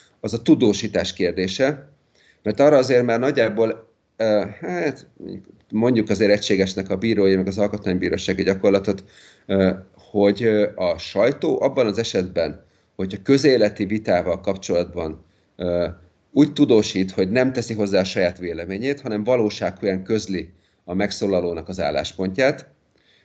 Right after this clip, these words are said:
ö, és hát föl is tünteti, hogy tudósít, ö, akkor még abban az esetben sincsen jogi felelőssége, hogyha maga a,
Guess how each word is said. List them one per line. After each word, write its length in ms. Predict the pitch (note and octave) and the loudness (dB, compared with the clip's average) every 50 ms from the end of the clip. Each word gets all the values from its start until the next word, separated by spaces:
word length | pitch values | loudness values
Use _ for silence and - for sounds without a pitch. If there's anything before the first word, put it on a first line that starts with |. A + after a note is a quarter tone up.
| _ _ | _ _
ö, 400 | - G2 F#2+ F#2+ F#2+ F#2+ F#2+ F#2 F#2 F#2 F#2+ - _ _ _ | -6 -4 0 0 2 2 2 0 0 -4 -10 -20 _ _ _
és 140 | _ - - | _ -8 -4
hát 200 | B2+ A#2+ A#2+ - - - | -4 -4 -4 -4 -14 -2
föl 180 | - C#3+ C#3+ | 2 4 4
is 140 | C#3 B2+ C3 | 4 4 4
tünteti, 400 | - D3+ D3+ D3 C#3+ B2+ - A2+ | 2 2 4 4 2 0 0 0
hogy 240 | G2 G2 F#2+ - - _ _ _ _ _ _ _ | 0 0 -2 -4 -14 _ _ _ _ _ _ _
tudósít, 680 | - A2+ F2+ F#2 F2 F2 - - C3 D#3+ F#3+ F#3+ - _ _ _ _ _ _ _ _ _ _ _ _ _ | -10 -8 -6 -6 -6 -8 -6 -2 -2 -2 -2 -2 -8 _ _ _ _ _ _ _ _ _ _ _ _ _
ö, 220 | - F#2+ G2 G2 F#2+ - - | -4 0 0 0 0 -2 -4
akkor 480 | A2+ C#3+ - - - - C#3+ A2+ G#2 | -4 -4 -4 -8 -2 2 2 4 4
még 300 | A2 A#2 G#2+ G2+ F#2+ - _ _ _ _ _ _ _ _ _ _ _ _ | 4 0 0 -2 -2 -10 _ _ _ _ _ _ _ _ _ _ _ _
abban 240 | B2 D3 D3 F#3 | -4 0 2 2
az 100 | D3+ A2+ | 2 2
esetben 420 | B2+ C3 C3+ C#3 - G#2 G2+ G#2 G2+ | 2 0 -2 -4 -4 0 0 0 0
sincsen 360 | - - C3 B2 - - F#2+ | 0 -6 -8 -6 -4 -4 -2
jogi 200 | G2 A2 G#2 G2 | 0 0 -2 -2
felelőssége, 760 | F#2+ F#2+ G#2+ G#2 B2+ D3 D#3+ D#3 - - F3 D#3 D3+ D3+ D3 - | -4 -2 0 0 2 2 0 -2 -2 -2 0 2 2 0 0 -2
hogyha 220 | B2 A#2 - C3 | -8 -10 -8 -4
maga 440 | C#3 D3 C3 A#2+ A2+ G#2 - - - | -2 -2 0 2 2 2 2 0 -4
a, 420 | - G2+ F#2+ F#2 F#2 F#2 - - | -4 -2 0 0 -2 -4 -12 -20